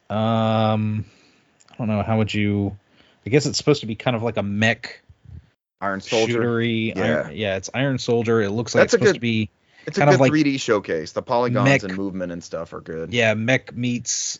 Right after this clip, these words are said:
Speaker 1: uh, maybe like Ace Combat and stuff is what I'm kinda getting from the back.
Speaker 2: Yeah, Iron Soldier's solid.
Speaker 1: Uh, and then there's two more here. We have,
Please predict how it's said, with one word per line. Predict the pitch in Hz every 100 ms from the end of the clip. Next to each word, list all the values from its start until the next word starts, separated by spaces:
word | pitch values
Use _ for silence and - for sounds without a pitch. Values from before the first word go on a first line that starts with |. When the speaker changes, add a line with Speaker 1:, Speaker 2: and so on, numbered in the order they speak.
| -
Speaker 1:
uh, | 107 107 107
maybe | 107 110
like | 98 98 -
Ace | 117 113
Combat | - 107 107 104 104 98
and | 104
stuff | - 107 104
is | 95
what | 95 104
I'm | 95
kinda | - 113 104
getting | 90 107 95 104
from | - 101 95
the | 98
back. | 95 95 98 - _ _ _ _ -
Speaker 2:
Yeah, | 76 71
Iron | 98 107
Soldier's | 113 98 90 82
solid. | 87 82 80 82 92 - _ _ _ _ _ _ _ _ _ _ _ - - - _ _ _ _ _ _ _ _ _ - - _ - - - - -
Speaker 1:
Uh, | - 117 123 104
and | 110
then | 117 113 110
there's | 107 -
two | - - 165
more | 120 110 101
here. | 98 110 120 139 120 107
We | 107
have, | 101 110 104 104 101 - -